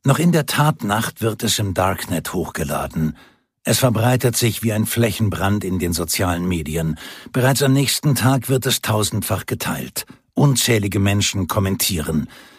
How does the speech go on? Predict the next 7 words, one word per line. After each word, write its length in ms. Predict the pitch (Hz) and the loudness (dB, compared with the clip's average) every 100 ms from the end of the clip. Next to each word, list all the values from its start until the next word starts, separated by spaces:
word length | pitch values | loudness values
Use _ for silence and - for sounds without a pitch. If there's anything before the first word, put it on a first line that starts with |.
| _ _ _ _ _ | _ _ _ _ _
„Wie 140 | - 123 | -2 0
schrecklich, 720 | - 135 143 - 202 - - | 2 2 0 0 -4 -4 -2
die 120 | 123 | -2
arme 340 | 107 107 113 | 2 4 4
Frau“, 360 | 95 113 117 107 | 4 4 4 4
schreibt 400 | 92 98 85 - | 0 -2 -4 -4
jemand. 480 | 98 85 82 85 | -4 -2 -2 -6